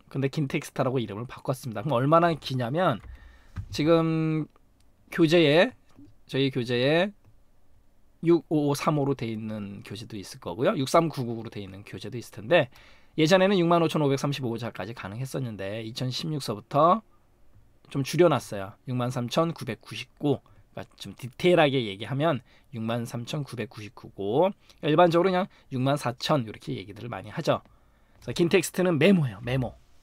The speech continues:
긴 텍스트 육삼, 육삼구구구, 짧은 텍스트는 이백오십오 이렇게 알고 가시면 되는 거고 육만 삼천구백구십구, 약 육만 사천 정도는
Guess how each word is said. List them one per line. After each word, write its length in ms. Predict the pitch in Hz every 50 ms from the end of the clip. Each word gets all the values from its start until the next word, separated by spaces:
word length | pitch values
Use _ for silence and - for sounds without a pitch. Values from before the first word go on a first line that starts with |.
| _ _ _ - _ _ _ - - _ _ -
긴 160 | - 113 107
텍스트 680 | - 113 101 - - - - 143 147 165 180 190 214 226 - - - - _ _ _ _ _ _ -
육삼, 520 | 120 107 98 - - - - 127 135 127 - _ _ _ _ _ _ -
육삼구구구, 920 | 117 - - 127 131 135 123 - 131 117 127 127 117 123 123 135 139 139 143 -
짧은 240 | - 123 120 123
텍스트는 460 | 120 - 113 - - 117 113 123 135 131
이백오십오 760 | 117 113 120 120 113 110 107 - 127 113 120 127 131 143
이렇게 240 | 135 101 98 - -
알고 180 | 92 95 101 107
가시면 320 | 110 101 - - 104 101
되는 220 | - 101 95 92 -
거고 320 | - 90 98 104 107 120 - - - - - - - - - _ _ _ _ _ -
육만 220 | 165 180 190 190
삼천구백구십구, 1200 | 180 190 175 170 180 175 170 151 143 156 143 - 131 117 - - - - 101 95 101 - - - - - - - - _ - 220 185
약 160 | 139 135 139
육만 300 | 127 131 147 160 165 165
사천 640 | - - 156 151 - 170 156 151 151 147 147 147 135
정도는 640 | 139 131 127 120 117 113 120 165 190 165 120 92